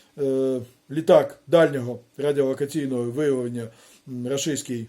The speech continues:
А п'ятдесят "Шмель". Е, після того, м, багато, багато писали, багато говорили, е, про, е, саме літаки, м, цього призначення, дальнього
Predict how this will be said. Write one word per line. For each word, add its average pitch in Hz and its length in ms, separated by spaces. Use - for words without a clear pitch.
А 135 140
п'ятдесят 123 520
"Шмель". 202 380
Е, 139 220
після 160 280
того, 208 400
м, 160 260
багато, 165 640
багато 147 460
писали, 190 400
багато 131 380
говорили, 151 600
е, 131 180
про, 160 460
е, 131 400
саме 147 380
літаки, 139 440
м, 117 360
цього 127 360
призначення, 120 540
дальнього 139 500